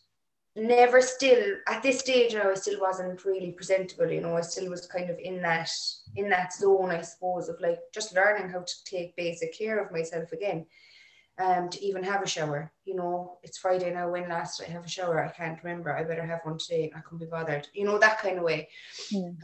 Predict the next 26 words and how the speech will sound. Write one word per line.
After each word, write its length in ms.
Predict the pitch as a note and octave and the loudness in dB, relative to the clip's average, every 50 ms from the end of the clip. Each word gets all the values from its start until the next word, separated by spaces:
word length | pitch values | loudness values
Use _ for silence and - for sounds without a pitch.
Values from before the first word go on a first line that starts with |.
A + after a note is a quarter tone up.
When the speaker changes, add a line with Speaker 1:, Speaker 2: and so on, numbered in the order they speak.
| - - - F3 F3 F3 | -6 -6 -6 -6 -6 -8
Speaker 1:
And 220 | F3 F3 - - - - | -8 -8 -10 -10 -6 -4
I 40 | F#3 | -2
remember 340 | F#3+ F#3+ F#3+ F3+ F3 F3 | 0 0 0 0 -2 -2
ringing 320 | F3 G3 G3+ G3+ F#3+ F#3 F3 | -2 0 0 0 -2 -2 -4
him 300 | E3+ F3 F3 F3 E3+ D3+ - | -4 -6 -6 -6 -6 -8 -8
and 340 | F3+ F3 F3 F3 F3 F3 F3 - - | -8 -6 -6 -6 -6 -6 -8 -8 -8
just 220 | - F#3 F3 - - | -6 -6 -6 -4 -2
saying, 240 | F#3+ F#3 F3+ F3 F3 | -2 -2 -2 -2 -4
you 60 | F3 | -4
know, 80 | E3+ D#3 | -6 -4
"I 60 | F3 | -4
don't 160 | F3+ F#3 F3+ | -2 -2 -2
know 100 | F3+ F3+ | -2 -2
why 140 | F3+ F3+ F3 | -2 0 0
I'm 160 | F3 F3 F#3 | -2 -2 -2
ringing 280 | A3 B3 A#3+ G#3+ F#3+ F3 | -2 -2 -2 -2 -2 -2
you, 160 | E3+ E3 E3 - | -2 -2 -2 0
but," 260 | E3+ E3 E3 D#3+ - - - - - _ _ _ | 0 -2 -2 -2 -6 -10 -12 -14 -16 _ _ _
I 40 | - | -2
think 200 | - B3 B3+ A#3+ | 0 2 4 6
I 100 | A3+ A3 | 6 6
more 260 | G#3+ G#3+ G3+ G3+ G3+ | 6 4 4 4 4
rang 200 | G3+ A3 A3+ G#3+ | 4 4 4 4
him 160 | G#3 G#3 F#3+ F3+ | 2 0 -4 -4
for 140 | - F#3 | -4 -4
help 400 | F3+ - - G3+ G#3+ C4 C#4 - | -4 -2 0 0 0 0 -2 -4